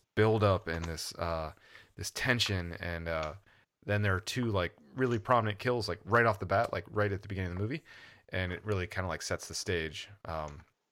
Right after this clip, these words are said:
so that's the first of, of the two, uh, stores I wanna, uh, mention from this movie. But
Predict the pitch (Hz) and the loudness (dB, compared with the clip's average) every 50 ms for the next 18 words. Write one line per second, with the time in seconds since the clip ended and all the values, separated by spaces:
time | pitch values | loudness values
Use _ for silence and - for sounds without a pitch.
0 | _ _ _ _ _ _ _ _ - - - - 120 113 117 - - - 107 98 | _ _ _ _ _ _ _ _ -20 -12 -4 0 4 4 4 2 0 -4 -4 -2
1 | - - 113 101 95 - - 95 85 - - _ _ _ - 98 95 95 95 87 | 2 4 4 4 4 2 -2 -4 -4 -6 -8 _ _ _ -2 2 2 2 2 0
2 | 80 - - - 87 - - - 98 92 87 85 80 101 104 _ _ - 87 82 | -6 -10 -8 -8 -8 -6 -6 -4 -4 -4 -4 -6 -8 -12 -14 _ _ -8 -6 -6
3 | 78 78 76 - - - 113 98 92 87 90 87 85 82 82 82 85 - _ - | -6 -6 -8 -8 -6 -2 -2 0 0 0 -2 -4 -4 -4 -6 -8 -8 -10 _ -8
4 | 92 85 78 82 80 78 - 80 - - 80 80 73 - 82 76 - 71 - - | -8 -8 -6 -6 -8 -8 -8 -12 -12 -10 -10 -10 -10 -10 -10 -10 -10 -10 -10 -8
5 | - - - | -10 -10 -10